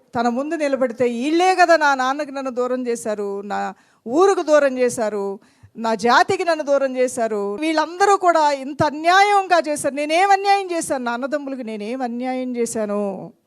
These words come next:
నేను ఎన్ని సంవత్సరాలు అనుకొని ఉంటాడో ఆ, ఆ హృదయంలో ఆ మాటలు ఎన్ని మార్లు ప్రశ్నించుకొని ఉంటాడో, నా బ్రతికెందుకు ఈ విధంగా మారిపోయింది?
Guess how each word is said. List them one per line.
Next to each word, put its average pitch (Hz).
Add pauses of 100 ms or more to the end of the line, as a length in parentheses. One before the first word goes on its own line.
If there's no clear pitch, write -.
(560)
నేను 226
ఎన్ని 247
సంవత్సరాలు 320
అనుకొని 302
ఉంటాడో 269
ఆ, 226 (160)
ఆ 208
హృదయంలో 240
ఆ 214
మాటలు 214
ఎన్ని 262
మార్లు 294 (300)
ప్రశ్నించుకొని 285
ఉంటాడో, 240
నా 233
బ్రతికెందుకు 339
ఈ 311
విధంగా 294
మారిపోయింది? 233